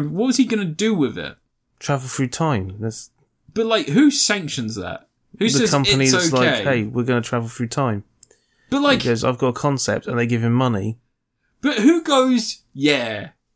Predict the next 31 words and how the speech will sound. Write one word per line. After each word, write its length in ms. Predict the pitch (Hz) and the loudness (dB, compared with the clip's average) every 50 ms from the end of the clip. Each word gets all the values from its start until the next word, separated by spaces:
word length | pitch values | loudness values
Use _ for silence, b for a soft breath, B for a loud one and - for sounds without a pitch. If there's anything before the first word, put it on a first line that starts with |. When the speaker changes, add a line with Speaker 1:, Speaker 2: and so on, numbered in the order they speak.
| _ _ _ _ _ _ _ _ | _ _ _ _ _ _ _ _
Speaker 1:
let's 360 | - - 202 220 214 160 143 135 | -4 -2 -2 0 0 0 -2 -2
do 380 | - - 196 196 196 180 165 147 | 0 0 2 2 4 4 4 4
Speaker 2:
Oh, 20 | |
Speaker 1:
that"? 200 | 131 117 113 113 113 | 4 2 2 0 0
Speaker 2:
some 220 | - - - - - | -2 -4 -8 -6 -4
government, 400 | 180 175 156 170 170 170 151 - | -2 -2 -2 -2 -4 -4 -2 -2
secret 320 | - 180 170 - - - | -2 -2 -2 -4 -6 -4
government 340 | - 175 165 170 175 170 170 | -2 -2 -2 -2 -4 -2 -2
agency 460 | 190 202 196 185 180 160 - 143 123 | 0 0 0 -2 -2 -2 -2 -2 -2
thing. 300 | - - 110 104 104 - _ _ _ _ _ _ _ _ _ _ _ _ _ _ _ _ _ - | -2 -4 -6 -6 -6 -8 _ _ _ _ _ _ _ _ _ _ _ _ _ _ _ _ _ -6
It 40 | |
was 140 | - 151 156 | -4 -4 -2
a 40 | 170 | 0
big 180 | 185 190 180 - | 0 -2 -2 -2
company 360 | - 190 180 170 - 107 104 | -4 -4 -4 -6 -6 -8 -6
and 100 | 104 113 | -4 -4
a 40 | 123 | -4
big, 260 | 135 151 135 - _ _ _ _ _ _ | -4 -4 -6 -6 _ _ _ _ _ _
big 200 | - 156 143 - | -6 -6 -4 -2
building. 400 | - 156 151 147 127 107 101 104 B B B B | 0 0 0 0 0 -2 -4 -6 B B B B
Speaker 1:
But 120 | 349 349 | 0 0
if 60 | 302 | 2
a 40 | 320 | 2
secret 400 | - - 359 370 - 339 233 220 | 2 0 0 0 -2 -4 -4 -4
government 360 | 254 240 214 202 202 180 147 | -4 -4 -4 -4 -6 -4 -2
agency 480 | 135 143 139 127 120 110 110 - 110 101 | 0 0 0 0 -2 -4 -4 -4 -4 -4
exists 720 | 92 117 120 117 131 127 107 - - - - - - - - | -4 -4 -2 0 0 0 0 -2 -4 -6 -6 -8 -10 -8 -4
with 260 | 151 151 151 147 139 | -2 -2 -2 -2 -2
the 120 | 156 165 160 | -2 -2 -2
full 680 | - - - - 240 240 247 262 269 262 240 - _ _ _ _ _ _ _ _ _ _ _ - | -4 -6 -4 -2 0 2 4 4 4 4 4 0 _ _ _ _ _ _ _ _ _ _ _ -2
omnipotence 1040 | 175 156 156 165 175 190 180 - 190 - - 147 113 107 - - - - - - | -2 0 0 0 0 -2 -2 -4 -8 -8 -6 -6 -6 -4 0 2 2 2 0 -2